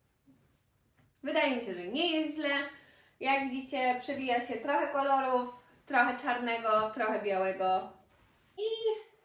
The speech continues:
zaczniemy sobie od pierwszej rzeczy, która zdecydowanie pojawiała się bardzo często i będzie to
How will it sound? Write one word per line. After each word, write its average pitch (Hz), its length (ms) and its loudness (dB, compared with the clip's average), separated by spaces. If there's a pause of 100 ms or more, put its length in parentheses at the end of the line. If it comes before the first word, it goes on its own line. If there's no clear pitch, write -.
(120)
zaczniemy 349 560 0
sobie 277 380 0
od 233 200 -4
pierwszej 254 540 -2
rzeczy, 302 300 -2 (220)
która 311 320 0
zdecydowanie 240 760 0 (600)
pojawiała 294 640 4
się - 180 -4
bardzo 233 420 2
często 330 640 -4 (400)
i 247 160 -8
będzie 269 500 -4
to 233 560 -2